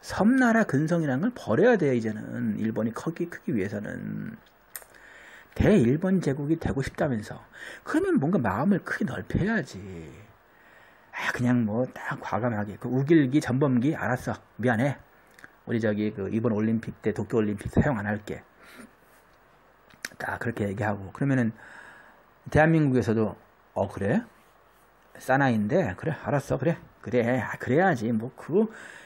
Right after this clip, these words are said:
이렇게 되는 거지. 헐, 또 뭐, 그냥 눈치 보겠다고 또 속으로는 자기도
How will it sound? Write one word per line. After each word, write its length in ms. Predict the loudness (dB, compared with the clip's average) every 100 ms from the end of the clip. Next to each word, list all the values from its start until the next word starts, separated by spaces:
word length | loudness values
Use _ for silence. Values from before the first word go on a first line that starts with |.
| -20 -2
이렇게 280 | 4 4 4
되는 220 | 2 0
거지. 260 | -2 -6 -14 -18 _ -20 -20 -20 -20 -20 _ _
헐, 300 | -4 -2 -2 -2
또 240 | 2 4
뭐, 640 | 4 2 2 0 -2 -6 -8
그냥 440 | -8 -6 -6 -6 -10 _ _ -6
눈치 360 | 0 0 0
보겠다고 680 | 0 0 -2 -2 -4 -4 -8
또 240 | -8 -10 -8 -12
속으로는 520 | -4 -2 0 2 2 0
자기도 440 | -2 -2 -4 -6